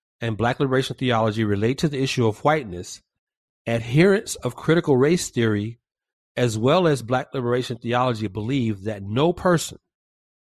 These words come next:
and when I say no person, that means no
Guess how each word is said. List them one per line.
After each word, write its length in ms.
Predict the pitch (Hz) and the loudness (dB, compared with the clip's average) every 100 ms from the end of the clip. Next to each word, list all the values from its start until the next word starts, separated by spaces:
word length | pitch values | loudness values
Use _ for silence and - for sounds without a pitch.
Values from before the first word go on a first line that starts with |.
| _ - | _ -12
and 80 | 101 | -6
when 120 | 107 | -4
I 60 | 135 | -4
say 220 | - 180 | -2 -2
no 260 | 139 127 165 | 0 2 0
person, 520 | - 180 180 190 190 - | 0 -4 -2 -6 -6 -8
that 180 | 127 156 | -6 -2
means 360 | 147 139 139 - _ - | 0 0 0 -4 _ -12
no 460 | 101 127 143 139 | 0 4 4 4